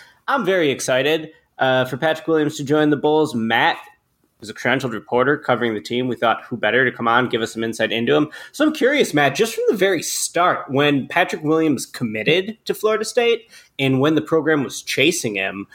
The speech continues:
uh, sort of, like, what were the expectations for him? Like, just from, like, that earliest point, right? When they first got the commitment, when they were first starting to put last season's team together,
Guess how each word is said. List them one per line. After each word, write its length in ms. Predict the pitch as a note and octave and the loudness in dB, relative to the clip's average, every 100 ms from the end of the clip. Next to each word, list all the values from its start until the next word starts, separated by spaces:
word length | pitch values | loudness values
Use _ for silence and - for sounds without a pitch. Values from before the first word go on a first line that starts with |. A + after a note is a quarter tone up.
| - - | -20 -4
uh, 220 | - B2+ | 0 0
sort 180 | A#2+ G#3 | 0 -2
of, 80 | C4+ | 0
like, 140 | A3 | 0
what 320 | A#2+ A#2 F3+ C#4 | -2 -2 0 0
were 100 | C#4 | 0
the 180 | - | 0
expectations 1040 | D#3 D#3 - D#3+ - - B2+ C3 E3+ D3+ - | -2 -4 -2 -2 -2 -6 -6 -2 0 0 -2
for 460 | - - G#2+ B2 | -8 -6 0 0
him? 320 | D3 F#3 G3 G3 | 2 2 2 0
Like, 240 | A#2+ - | -2 -2
just 260 | C3+ - - | -8 -8 -4
from, 120 | C#3 | -2
like, 160 | A2+ | 0
that 180 | B2+ B2 - | 0 0 2
earliest 420 | B2+ B2+ G#2+ - | 2 2 -2 -4
point, 220 | B2 G#2 | -6 -4
right? 120 | G2+ | -2
When 120 | G#2+ G#2+ | -4 -6
they 60 | |
first 300 | G2 D3 C3 | -4 -2 0
got 160 | C3 A#2+ | 0 -2
the 80 | - | -4
commitment, 520 | B2+ C3 C#3 C3 B2 - _ _ | -2 0 2 0 -2 -10 _ _
when 160 | A#2+ | -2
they 100 | A#2 | 0
were 120 | A2+ A2+ | -2 -4
first 280 | - C#3 | -2 0
starting 240 | - C3+ B2 | 2 2 0
to 80 | A2 | -2
put 220 | - C#3 | -4 0
last 260 | B2 A#2+ | 0 0
season's 360 | - A2+ G#2+ - | -4 -10 -8 -8
team 300 | - E3 F#3+ | -2 0 2
together, 640 | D3+ G#2 G#2+ G#2 G2+ G2+ | 0 0 0 0 -2 -2